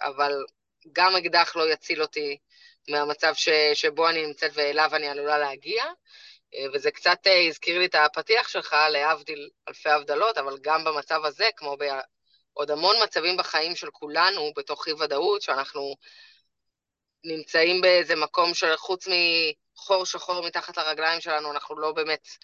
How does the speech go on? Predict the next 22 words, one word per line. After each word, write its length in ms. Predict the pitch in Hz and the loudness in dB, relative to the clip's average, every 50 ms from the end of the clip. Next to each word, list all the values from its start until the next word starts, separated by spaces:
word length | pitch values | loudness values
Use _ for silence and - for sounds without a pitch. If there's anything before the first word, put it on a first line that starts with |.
| - - - - - _ _ _ - | -20 -20 -20 -20 -20 _ _ _ -4
אה, 60 | 160 | -4
יודעים 400 | 160 151 160 160 147 147 175 175 | -2 0 0 -2 0 2 2 4
מה 120 | 180 175 170 | 4 4 6
לעשות, 560 | 165 160 147 - - - 190 190 185 175 - | 6 4 2 2 2 2 4 4 4 2 2
לא 60 | 156 | 2
יודעים 240 | 160 160 160 160 160 | 2 2 2 0 -2
איך 180 | 160 - - 156 | -2 -4 -4 -10
לתפקד, 480 | 147 - 143 - - - 170 165 156 | -8 -10 -10 -8 -4 -2 0 0 2
לא 60 | 147 | 0
יודעים 200 | 147 143 151 151 | 0 0 0 -2
איך 180 | 147 143 - - | -4 -6 -8 -12
לפעול. 540 | 139 - - - 147 190 220 233 220 208 208 - _ _ _ _ - - - - - _ _ _ - - | -14 -12 -6 -2 0 2 2 2 0 -2 -4 -8 _ _ _ _ -20 -20 -20 -20 -20 _ _ _ -14 -12
אה, 340 | 135 135 135 135 135 135 135 135 135 | -10 -8 -6 -4 -2 -2 -2 -2 -2
בסוף 340 | 147 139 - - 202 - - | -4 -2 2 2 2 2 0
הסיפור 400 | - - - - - 480 494 440 | -4 -4 -4 -2 0 0 0 0
שלי, 520 | - - - - 415 415 311 302 294 311 _ _ _ _ _ _ _ _ _ _ _ _ _ _ _ _ - - - - | 0 0 2 4 4 4 2 2 0 -4 _ _ _ _ _ _ _ _ _ _ _ _ _ _ _ _ -20 -18 -12 -6
אה, 560 | 135 139 139 139 139 139 139 139 139 139 139 | -4 -4 -2 -2 -2 -2 -2 -2 -2 -4 -6
חולצתי 600 | - - - 175 175 180 185 180 - - - 190 | -8 -6 -4 0 2 2 2 2 0 -4 -4 -4
משם 360 | 175 165 151 - 165 160 156 | -2 -2 -2 0 0 0 0
בדרך 420 | 151 143 156 165 165 156 - - | -2 0 0 0 -2 -2 -6 -8
מאוד, 340 | 160 147 151 151 160 165 170 | -6 -4 -2 -2 -2 0 2
אה, 420 | 175 160 156 151 147 147 147 147 | 2 2 4 4 2 2 2 0